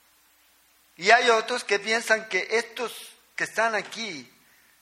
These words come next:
estos que se mencionan, cuántos moran ahí, estos que moran ahí en los mares, se refiere solamente a los peces, ¿ya? y a las criaturas marinas aquí.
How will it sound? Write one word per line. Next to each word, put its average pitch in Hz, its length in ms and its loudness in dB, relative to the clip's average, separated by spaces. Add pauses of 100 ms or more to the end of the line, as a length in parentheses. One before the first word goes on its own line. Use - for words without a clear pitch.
(240)
estos 180 320 -4 (340)
que - 80 -12
se 175 140 -4
mencionan, 156 640 -4
cuántos - 720 -6
moran 180 600 2
ahí, 131 220 -8
estos 185 260 -10 (100)
que 156 140 0
moran 196 400 0
ahí 156 120 -6
en 139 60 -12
los 131 160 -16
mares, 117 300 -12 (220)
se 175 140 -4
refiere 190 340 -2
solamente 196 500 -2
a - 20 4
los 190 160 -4
peces, 175 380 -8 (840)
¿ya? 123 160 -20
y 135 80 -4
a 147 60 6
las 151 100 0
criaturas 151 460 -6
marinas 147 400 -16 (680)
aquí. 76 260 -20